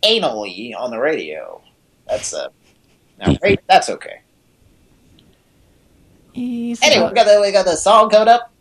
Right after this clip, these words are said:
Speaker 2: It's about forty-seven million nanoseconds to the top of the hour. Uh, we have Traffic and Weather Together with Heather and Leather at some point. Uh,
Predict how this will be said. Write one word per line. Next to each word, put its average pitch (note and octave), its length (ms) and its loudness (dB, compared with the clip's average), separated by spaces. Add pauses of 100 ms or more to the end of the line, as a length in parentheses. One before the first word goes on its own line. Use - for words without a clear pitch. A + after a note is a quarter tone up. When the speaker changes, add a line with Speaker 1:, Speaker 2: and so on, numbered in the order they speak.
(140)
Speaker 2:
It's - 100 -20
about A#3+ 220 -8
forty-seven A#3+ 840 -6
million B3 400 -6
nanoseconds A3+ 800 -8
to A#3+ 40 -16
the A#3 80 -14
top A3+ 280 -16
of A#3+ 60 -18
the A3+ 120 -10
hour. A#3 380 -12 (280)
Uh, G#3+ 280 -10
we G#3+ 80 -8
have G#3 300 -12
Traffic - 360 -10
and A#3 60 -8
Weather A3+ 160 -8
Together A3+ 400 -8
with - 180 -14 (360)
Heather A3+ 220 -10
and G#3+ 140 -6
Leather G#3+ 320 -8
at A3 160 -16
some G#3+ 180 -10
point. G#3 380 -12 (160)
Uh, G#3+ 360 -10